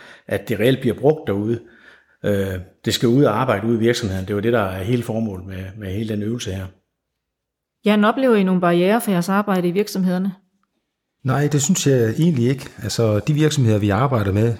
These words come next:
Speaker 3: de har jo sådan aktivt, øh, givet tilsagn om at vil bruge ressourcer på arbejdet, og de kan også, øh, se værdien i at gøre det. Vi har jo været i kontakt,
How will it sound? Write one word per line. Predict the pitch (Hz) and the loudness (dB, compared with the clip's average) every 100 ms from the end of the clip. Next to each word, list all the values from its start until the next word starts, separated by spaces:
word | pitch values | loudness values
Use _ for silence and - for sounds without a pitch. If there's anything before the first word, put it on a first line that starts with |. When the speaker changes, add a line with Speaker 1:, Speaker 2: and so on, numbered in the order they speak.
| - | -2
Speaker 3:
de | 131 | 0
har | 123 | 2
jo | 101 92 | 2 0
sådan | - 104 95 - | -2 -2 -6 -2
aktivt, | 131 135 - 110 98 - | -2 0 0 0 -2 -4
øh, | 110 92 | -4 -2
givet | 113 101 | -2 -4
tilsagn | - 131 135 101 95 | 0 0 2 0 2
om | 104 110 101 98 | 0 0 -2 -2
at | 90 - | -4 -4
vil | 107 | -6
bruge | 98 104 98 | 0 -2 0
ressourcer | 95 127 139 139 | 0 2 2 2
på | 92 107 95 | -2 0 0
arbejdet, | 95 120 101 90 90 - - - - _ - | 2 2 0 -2 -8 -12 -20 -20 -20 _ -4
og | 101 - | -4 0
de | 113 | 0
kan | 107 | 2
også, | 120 - - 113 | 2 0 -2 0
øh, | |
se | 95 127 123 | 2 2 2
værdien | 107 - 139 117 | -2 0 0 2
i | 107 | 2
at | 98 | 2
gøre | 92 107 | -2 -2
det. | 95 - _ _ _ - _ _ _ _ _ | -4 -10 _ _ _ -20 _ _ _ _ _
Vi | |
har | 127 151 | 2 4
jo | 120 | 4
været | 110 107 | 4 0
i | |
kontakt, | 110 117 104 131 135 - | 0 -2 0 0 -2 -8